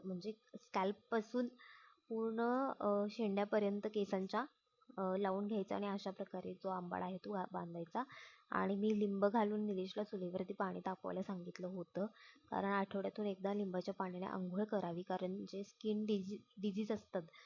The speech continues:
तर, अ, ते, अ, होण्यापासून रोखण्यापासून, अ, म्हणजे खूप जास्त मदत होते लिंबाच्या पाण्याने. आणि माझं पाणी तापेपर्यंत मी थोडंसं गॅसवरती सुद्धा तापवून घेतलं होतं, कारण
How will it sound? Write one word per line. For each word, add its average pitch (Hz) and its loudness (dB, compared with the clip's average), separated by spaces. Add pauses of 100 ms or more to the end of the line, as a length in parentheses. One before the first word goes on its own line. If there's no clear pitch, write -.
(600)
तर, 190 2
अ, 220 0
ते, 208 2 (240)
अ, 190 -2 (360)
होण्यापासून 196 -2
रोखण्यापासून, 208 0 (760)
अ, 185 0
म्हणजे 185 -2 (120)
खूप 220 -4
जास्त 196 2
मदत 196 2
होते 190 -4
लिंबाच्या 170 -6
पाण्याने. 175 -4 (140)
आणि 180 -2 (440)
माझं 196 -2
पाणी 190 0
तापेपर्यंत 190 -2
मी 220 -2
थोडंसं 220 -2
गॅसवरती 214 0
सुद्धा 208 -4
तापवून 196 -2
घेतलं 196 0
होतं, 175 -4
कारण 196 2